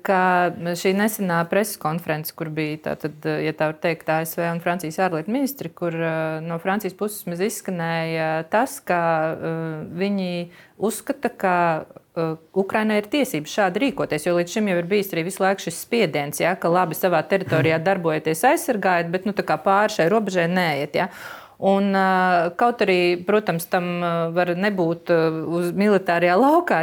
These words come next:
Speaker 1: ietekmes, tad, ā, tīri, ā, politiskā līmenī tas ir, ā, ļoti, ā, nu, spēcīgs tāds paziņojums, jo faktiski mēs pasakam to,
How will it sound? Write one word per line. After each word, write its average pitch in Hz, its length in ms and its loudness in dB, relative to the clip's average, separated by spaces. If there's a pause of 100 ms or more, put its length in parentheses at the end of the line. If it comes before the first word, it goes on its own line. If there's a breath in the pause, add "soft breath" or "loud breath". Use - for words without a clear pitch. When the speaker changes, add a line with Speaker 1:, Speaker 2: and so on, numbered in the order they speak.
Speaker 1:
ietekmes, 170 480 0
tad, 165 240 -6
ā, 165 400 2 (100)
tīri, 202 680 2
ā, 160 480 0
politiskā 202 640 2
līmenī 220 600 2
tas 208 200 -6
ir, 214 100 2
ā, 175 280 2
ļoti, 247 460 2 (180)
ā, 170 300 2 (260)
nu, 220 320 0
spēcīgs 247 480 0
tāds 254 160 2
paziņojums, 160 640 -2
jo 175 80 4
faktiski - 480 -2
mēs 170 160 -4
pasakam 180 400 -2
to, 226 380 0